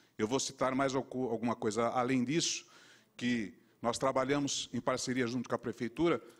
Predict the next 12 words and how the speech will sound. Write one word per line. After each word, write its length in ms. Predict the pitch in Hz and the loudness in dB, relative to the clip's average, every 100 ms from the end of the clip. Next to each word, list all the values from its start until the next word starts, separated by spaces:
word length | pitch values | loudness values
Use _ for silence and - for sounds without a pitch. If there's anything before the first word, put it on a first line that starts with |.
| _ | _
mas 520 | 117 131 143 143 - - | 0 2 2 -2 -4 -2
diante 260 | 120 143 | 0 0
da 100 | 147 | 0
explanação 560 | 139 - 139 127 - 143 | -2 -2 -2 -4 -4 -4
que 120 | 135 | -4
eu 40 | |
vou 360 | 120 135 131 - _ _ _ | -2 -2 -2 -8 _ _ _
falar 280 | - 123 120 | 0 2 2
aqui 180 | - | 0
para 100 | 131 | -4
os 80 | - | -2
colegas. 760 | - 110 95 82 - - - | 0 0 -2 -6 -10 -10 -10